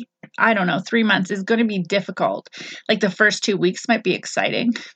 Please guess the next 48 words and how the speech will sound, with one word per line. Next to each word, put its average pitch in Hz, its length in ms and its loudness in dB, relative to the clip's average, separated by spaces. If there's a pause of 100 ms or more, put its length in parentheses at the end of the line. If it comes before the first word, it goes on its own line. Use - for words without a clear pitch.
(220)
"Oh, 330 120 4
this 208 180 -2
is 190 100 -10
something 190 360 -2
new. 254 360 4
My 202 160 2
body 175 240 2
likes 208 320 0
it." 220 200 2
And 190 100 -2
then 180 300 0 (200)
later 190 260 2
on, 190 180 4
you're 185 100 0
gonna 185 100 0
be 185 60 0
like, 170 160 -4
"Oh 196 320 4
my 180 160 -2
God, 180 400 2 (480)
like, 180 160 -2
this 214 160 0
is 156 100 -10
hard," 185 680 6
or, 170 380 4 (180)
"Oh, 190 720 4
like, 165 180 0
I 180 80 2
don't 185 200 0
wanna 202 200 4
do 196 120 2
this 180 200 -2
anymore." 175 480 -2
Your 202 220 2
brain 190 420 2
will 180 100 0
come 185 260 0
in 185 240 2
and 196 220 2
you 202 160 2
have 214 320 2
to 226 160 0
learn 196 640 2
to 214 160 -2
tell 190 240 0
it 190 160 0
to 190 100 -10
stop. - 420 0